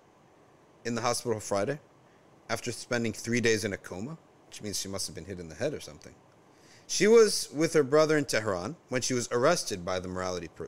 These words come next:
police, who accused her of breaking the law, requiring women to cover their hair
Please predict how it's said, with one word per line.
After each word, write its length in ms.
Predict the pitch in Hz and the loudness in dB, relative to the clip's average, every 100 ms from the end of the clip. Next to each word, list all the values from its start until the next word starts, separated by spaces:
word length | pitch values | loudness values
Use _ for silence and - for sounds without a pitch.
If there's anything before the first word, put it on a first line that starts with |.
| - | -12
police, 420 | 85 76 - - - - - - | -12 -10 -12 -16 -20 -20 -20 -4
who 100 | 117 | 0
accused 560 | 113 - 127 123 113 - | 0 0 0 0 0 0
her 160 | 123 | 0
of 260 | - 107 87 | 0 -6 -2
breaking 320 | 98 - 104 | -2 -2 -2
the 100 | 107 | -2
law, 320 | 98 95 151 - - - - - | 0 -2 -2 -8 -20 -20 -20 -6
requiring 680 | 104 - 113 117 139 156 131 | -4 0 2 4 4 4 2
women 300 | 117 113 127 | 0 0 -4
to 140 | - | -8
cover 420 | 123 - 113 123 | -8 -2 -2 0
their 140 | 117 113 | 0 0
hair 400 | 110 85 82 | 0 -6 -8